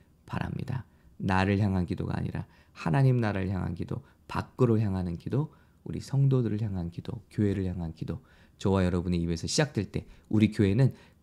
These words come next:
강력해질 줄 믿습니다. 제가 팬데믹을 지나면서 우리 교회가 영적으로 굉장히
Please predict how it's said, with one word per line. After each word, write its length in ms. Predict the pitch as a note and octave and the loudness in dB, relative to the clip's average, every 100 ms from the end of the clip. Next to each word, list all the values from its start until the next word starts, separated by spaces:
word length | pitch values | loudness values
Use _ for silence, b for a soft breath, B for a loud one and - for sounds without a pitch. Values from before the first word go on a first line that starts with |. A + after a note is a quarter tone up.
| - | -6
강력해질 840 | - B2 D#3 E3 - C#3+ A2 G2 | 4 10 12 12 10 6 6 2
줄 300 | - B2+ C#3 - - | 0 0 0 -6 -4
믿습니다. 600 | G2 - G2 F2+ - - B B B B | -2 0 -2 -2 -6 -10 B B B B
제가 220 | - B2 C3 | 2 4 6
팬데믹을 480 | F3 E3 D#3 C#3+ | 6 6 6 4
지나면서 400 | C3+ A#2 A2+ A2 | 4 4 4 4
우리 140 | G#2 G2+ | 2 2
교회가 420 | G2 F2+ G#2 F#2+ | 2 0 2 2
영적으로 580 | G2 A2 A2 G2 G2+ - | 4 4 2 2 0 -2
굉장히 920 | G2+ G2+ A#2 A#2 A2+ A#2 B2+ C#3 | 0 4 4 6 4 4 2 2